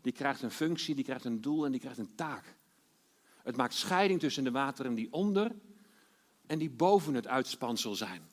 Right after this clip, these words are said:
Dat geweldige kleed, dat geweldige gordijn maakt scheiding tussen watermassa's die boven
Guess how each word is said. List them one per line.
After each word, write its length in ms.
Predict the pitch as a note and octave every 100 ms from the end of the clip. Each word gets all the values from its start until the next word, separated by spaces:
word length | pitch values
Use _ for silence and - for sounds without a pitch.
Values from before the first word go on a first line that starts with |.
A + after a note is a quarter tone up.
| _ _ _ _ _ _ _ _ _ _ _ _ _ _ _ _ _ -
Dat 140 | B2
geweldige 640 | C#3+ C3 F#3+ A#3+ G#3 -
kleed, 500 | E3+ - F3+ F#3+ A3+
dat 140 | - -
geweldige 600 | E3+ E3 G3 F3+ E3+ C#3+ - - -
gordijn 840 | - - E3+ C3+ E3 G3+ A3 A3+ - - - _ _ _ _ _ -
maakt 240 | - C#3+ -
scheiding 500 | - G3+ G#3+ G3+ E3+
tussen 300 | E3 D#3 A#2+
watermassa's 800 | D#3 G#3 - G#3 A3 - E3+ D#3
die 140 | C#3
boven 600 | A#2+ C#3+ E3+ D3 D#3+ F3